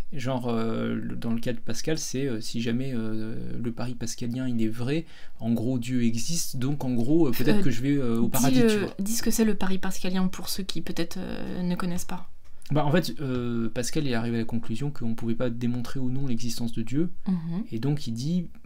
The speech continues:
Speaker 1: Ouais, bon, bah, en fait, je peux pas savoir, mais en pratique, j'ai plutôt intérêt à dire qu'il existe, parce que si jamais il existe pas, bon, bah, je vais mourir et je me souviendrai de rien une fois que je serai mort,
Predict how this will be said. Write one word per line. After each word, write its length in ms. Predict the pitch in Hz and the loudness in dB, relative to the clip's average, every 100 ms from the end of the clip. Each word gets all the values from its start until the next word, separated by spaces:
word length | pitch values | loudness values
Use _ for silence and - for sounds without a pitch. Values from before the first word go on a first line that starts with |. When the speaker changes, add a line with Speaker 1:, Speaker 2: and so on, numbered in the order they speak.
| - | -10
Speaker 1:
Ouais, 220 | 143 139 139 | -6 -4 -2
bon, 140 | 117 | -2
bah, 100 | 107 | -2
en 80 | 107 | -2
fait, 160 | 151 | -4
je 60 | - | -6
peux 100 | 123 | -6
pas 140 | 113 | -4
savoir, 580 | 107 117 104 131 165 165 - - - - | -4 -4 -4 -4 -2 -2 -2 -4 -6 -6
mais 440 | 120 135 175 175 - - - - - - - - | -2 2 4 2 -2 -10 -10 -6 -4 -4 -6 -2
en 140 | - 208 | 2 4
pratique, 720 | - 175 165 - 185 - - - - - - | 4 2 2 0 -4 -4 -4 -4 -8 -12 -6
j'ai 220 | 107 151 | 0 0
plutôt 340 | 160 185 196 | 0 -4 -2
intérêt 480 | 190 160 160 160 156 - | -2 0 0 0 -2 -4
à 120 | 131 | -4
dire 220 | 139 156 | -2 -4
qu'il 180 | - 123 | -2 2
existe, 500 | 117 139 196 - - - - - | 2 2 -2 -6 -8 -10 -12 -8
parce 160 | 127 | -4
que 220 | - 147 139 | -2 -2 -2
si 240 | - 208 | -2 0
jamais 280 | 190 190 196 | 2 2 2
il 100 | 160 | 2
existe 400 | 147 135 156 151 | 2 0 -2 -2
pas, 340 | 147 147 131 - - - | -2 -2 -2 -4 -4 -4
bon, 160 | 123 147 | -2 -2
bah, 120 | 131 | -2
je 60 | 113 | -2
vais 120 | 135 | -2
mourir 340 | 135 143 156 | -2 0 -2
et 40 | 127 | -4
je 60 | |
me 60 | 120 | -4
souviendrai 320 | 120 127 123 | -4 -4 -2
de 60 | 117 | -2
rien 280 | 120 135 - | -2 -2 -2
une 80 | 113 | -4
fois 100 | 120 | -4
que 60 | 113 | -6
je 60 | |
serai 100 | - | -2
mort, 260 | 113 165 | 0 0